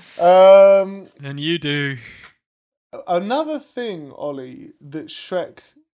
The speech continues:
Speaker 1: gave, because I, I really loved that film as a kid.
Speaker 2: Can I just quickly say,
Speaker 1: Um,
Speaker 2: George,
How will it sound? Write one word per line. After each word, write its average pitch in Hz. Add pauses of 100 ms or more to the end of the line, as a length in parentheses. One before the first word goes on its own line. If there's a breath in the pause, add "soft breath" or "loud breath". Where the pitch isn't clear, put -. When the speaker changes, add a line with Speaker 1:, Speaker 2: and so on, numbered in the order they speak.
(360)
Speaker 1:
gave, 165
because 156
I, 165 (240)
I 156
really 170
loved 180
that 147
film 143
as 123
a 127
kid. 123 (300 soft breath)
Speaker 2:
Can 165
I 208
just 202
quickly 139
say, 143
Speaker 1:
Um, 139
Speaker 2:
George, 151